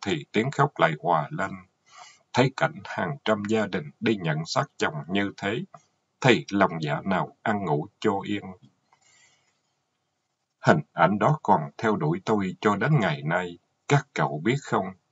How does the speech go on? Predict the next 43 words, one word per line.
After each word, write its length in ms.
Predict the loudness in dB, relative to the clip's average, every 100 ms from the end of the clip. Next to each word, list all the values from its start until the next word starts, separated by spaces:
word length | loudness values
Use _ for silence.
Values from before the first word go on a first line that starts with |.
| _
các 180 | 4 6
cậu 240 | 4 -2 0
là 240 | 0 0 0
chiến 180 | 0 2
sĩ 160 | 2 -2
lại 240 | -2 -2 -2
chết 140 | -4 -2 2
trước 260 | 2 2
cả 140 | -4 -2
ngày 240 | 0 -2 -2
quân 220 | 0 2
lực 180 | 0 -2 -2
ra 200 | 0 2
đời. 340 | 0 -4 -6 -12 _ _ _ _
Cũng 220 | 0 2
lạ 280 | 4 4 2 -4
đấy 200 | -4 -4
chứ. 220 | -2 -2 -4 -10 _ _ _
Nhưng 240 | 2 4 4
riêng 240 | 0 0 -2
tôi, 300 | -4 -4 -10 _ 0
ngày 260 | 0 0 -2
quân 200 | -2 0
lực 240 | -2 -2
năm 260 | 0 0 0
nay 220 | -4 -6 0
tôi 140 | 2 4
đã 80 | 2
dành 340 | 2 0 -2
riêng 300 | -2 -2 -2
để 160 | -4 -4 -4
tưởng 220 | -4 2
nhớ 180 | 2 2
đến 140 | 0 -2 0
các 140 | 0 0
cậu 260 | -2 -4 -2
đã 120 | 0
đành 260 | 2 0 -2 -4
nợ 200 | -4 -2
nước 320 | 0 0 0
ở 180 | 2 2 0
trận 140 | -4 -2 0
Đồng 160 | 0